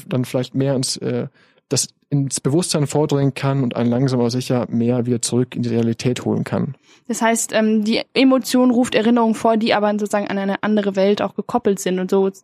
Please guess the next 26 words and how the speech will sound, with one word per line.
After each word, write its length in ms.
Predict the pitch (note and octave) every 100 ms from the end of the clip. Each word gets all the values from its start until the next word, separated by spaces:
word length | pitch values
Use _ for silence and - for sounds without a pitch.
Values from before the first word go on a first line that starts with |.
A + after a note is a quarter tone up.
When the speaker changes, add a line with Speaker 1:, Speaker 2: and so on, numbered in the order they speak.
| _
Speaker 2:
so 160 | G#3
vielleicht 300 | G3 G3+ F#3+ G3
auch 80 |
den, 320 | - F#3 F3+ F3+ _ _ _ _ _ _ _ _ _ _ _ _
den, 420 | G3 F#3+ F#3 F#3
die 100 | F#3
Rückkehr 680 | F#3+ B3+ - - F3+ F3 F3
und 60 | F3+
den 160 | F3+
Weg 200 | G3 G3+
zurück 400 | - G#3+ B3 - -
vielleicht 340 | F3+ E3+ -
ein 80 | F#3+
bisschen, 300 | G3 G#3 G3+ - - -
ähm, 300 | A3 A3 G#3+ -
erleichtern. 720 | G#3+ G3+ G#3 C#4+ - A#3+ B3+ - - _ _ _
Merkt 240 | A3+ C4
man 120 | D4 C4
dann 100 | A#3
tatsächlich, 420 | A#3 B3+ A#3+ G#3
wenn's 180 | A#3 B3
tatsächlich 400 | A#3 A3+ A3 G#3+
diesen 280 | G#3+ G#3+
Weg 180 | G#3 A3
danach 280 | F#3+ F#3 F#3
zurück, 500 | - G#3 A3+ - -